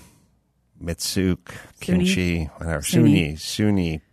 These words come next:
Speaker 1: who they
Speaker 2: Revan.
Speaker 1: call something else.
Speaker 2: Suni.
Speaker 1: Suni. They married Suni.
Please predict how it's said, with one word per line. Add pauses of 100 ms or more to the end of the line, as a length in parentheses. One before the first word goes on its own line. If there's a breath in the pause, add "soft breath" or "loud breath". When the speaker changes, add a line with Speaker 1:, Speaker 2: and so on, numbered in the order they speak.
(200)
Speaker 1:
who
they
Speaker 2:
Revan.
Speaker 1:
call
something
else.
Speaker 2:
Suni. (180)
Speaker 1:
Suni.
They
married
Suni.